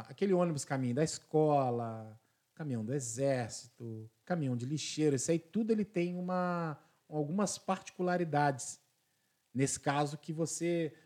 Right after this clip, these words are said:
é, é, é, sai da produção, né? Sai do padrão. E aí você tem que criar procedimentos. E aí a Volkswagen, eh, na Copa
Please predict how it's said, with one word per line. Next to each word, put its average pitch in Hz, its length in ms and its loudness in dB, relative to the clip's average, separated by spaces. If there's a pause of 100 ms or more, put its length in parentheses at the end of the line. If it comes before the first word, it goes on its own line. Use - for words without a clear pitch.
(140)
é, 131 100 -2
é, 127 460 0
é, 117 40 -6
sai 226 440 6
da 208 100 6
produção, 180 540 2
né? 110 80 -6
Sai 185 340 4
do 180 100 4
padrão. 139 640 4
E 123 100 -6
aí 123 80 0
você 135 120 -8
tem 160 140 -8
que - 100 -16
criar 151 500 2
procedimentos. 160 840 -6 (680)
E 196 100 8
aí 220 240 12
a 247 80 12
Volkswagen, 175 840 6
eh, 123 640 0 (220)
na 139 320 -2
Copa 196 1000 0